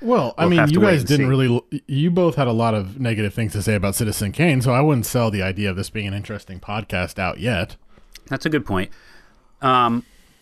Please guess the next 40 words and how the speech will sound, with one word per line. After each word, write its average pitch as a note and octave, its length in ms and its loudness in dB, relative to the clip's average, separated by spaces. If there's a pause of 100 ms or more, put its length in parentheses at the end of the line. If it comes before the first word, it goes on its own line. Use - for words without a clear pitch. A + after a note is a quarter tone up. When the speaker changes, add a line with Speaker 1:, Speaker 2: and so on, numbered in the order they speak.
(140)
Speaker 2:
I C#3 80 2
did F#3+ 180 0
wanna G#3 300 0 (440)
do D#3 220 0
something, B2+ 400 -2
structure C#3 460 -2
this A#2+ 160 0
a - 60 -4
little F3+ 260 0
bit C#3 240 -2 (320)
like A#2 300 0
what A#2 140 -2
we G#2+ 120 -6
did G#2 240 0
with G#2 180 -2
Jaws, G2 400 0
where A2 160 0
we A2 320 2 (1300)
try G#3+ 180 0
to A#3 100 2
frame D#3 360 2
our B2+ 60 4
conversation B2+ 600 0
about A2 220 2
the A2+ 40 0
movie B2 300 4
and A2+ 100 2
outline A#2 480 2
it G#2+ 220 -4
surrounding B2 720 0
some A2+ 360 -2
things A#2 420 0
that A2+ 140 0
maybe G#2+ 240 0
we G#2 160 0
think G#2 400 -4
are G#2 220 4
wrong D3+ 340 2
with G#3+ 180 -2
it. A#3 220 0